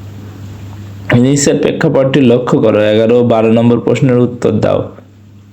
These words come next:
এ নম্বর বায়োমের অবস্থান পঞ্চাশ ডিগ্রি থেকে সত্তর ডিগ্রি অক্ষাংশ, বি নম্বর বায়োমের অবস্থান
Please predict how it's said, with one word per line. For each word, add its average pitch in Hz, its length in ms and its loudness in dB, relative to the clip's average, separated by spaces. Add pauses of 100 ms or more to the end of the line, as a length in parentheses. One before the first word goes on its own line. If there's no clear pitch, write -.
(720)
এ 127 240 2
নম্বর 123 540 2 (1400)
বায়োমের 117 680 2 (720)
অবস্থান 113 680 2
পঞ্চাশ 120 420 2
ডিগ্রি 117 380 2
থেকে 110 340 0
সত্তর - 420 0
ডিগ্রি 110 320 4
অক্ষাংশ, 104 580 0
বি 110 280 2
নম্বর 117 380 2
বায়োমের 113 480 2
অবস্থান 113 680 0